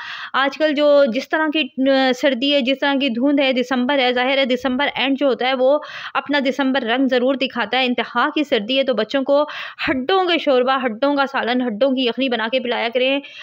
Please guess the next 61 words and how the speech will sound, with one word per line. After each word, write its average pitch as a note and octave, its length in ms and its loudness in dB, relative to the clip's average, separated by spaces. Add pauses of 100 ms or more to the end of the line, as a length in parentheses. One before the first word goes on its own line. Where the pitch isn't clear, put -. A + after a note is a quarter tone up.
(160)
और B3+ 300 2
उसका C4 340 4
सालन C#4 280 2
बना B3 160 2
के C4+ 140 0
खिलाया A#3+ 280 -2
करें B3+ 240 2
नान A#3+ 300 0
के C4+ 100 2
साथ, B3+ 220 0
खमीरी B3+ 380 -2
रोटी A#3+ 180 0
के C4 80 -4
साथ, C#4+ 120 0
बहुत A3 300 -2
मज़े B3+ 260 0
का B3 80 -2
लगता A#3 240 -2
है। B3+ 60 2
आलू A#3+ 200 0
गोश्त - 560 -4
शोरबे A#3 260 0
वाला B3 200 2
आज A#3+ 80 -2
मैंने A#3+ 200 -2
इसी C4 220 -2
सिलसिले A#3 340 -4
में A#3+ 100 -2
बनाया G#3+ 220 -2
था C4+ 200 -2 (340)
क्योंकि F4 240 0
फ्रिज C#4 260 -2
में D4 140 2
चिकन D#4 260 -2
के D4+ 120 -2
अलावा A#3 220 2
कुछ C4+ 300 -2
भी C4 80 0
नहीं A3+ 120 -2
था। A3+ 160 0
बच्चे A3+ 260 -2
चिकन B3 280 -4
का C#4+ 240 0 (320)
आलू B3 180 0
गोश्त D#4+ 320 0
ना A3+ 340 0
पसंद B3+ 360 -2
करते G#3 260 -2
हैं। G#3+ 120 -2
तो A3+ 100 -2
खैर D4+ 360 0
anyway C4+ 300 0 (220)
मजबूरी A#3+ 460 2
में C#4 160 0
तो B3+ 160 2
कुछ B3+ 240 -4
ना B3+ 80 -2
कुछ C4 180 -6
खाया A3+ 240 -2
ही C#4 120 0
जा, A#3+ 160 -2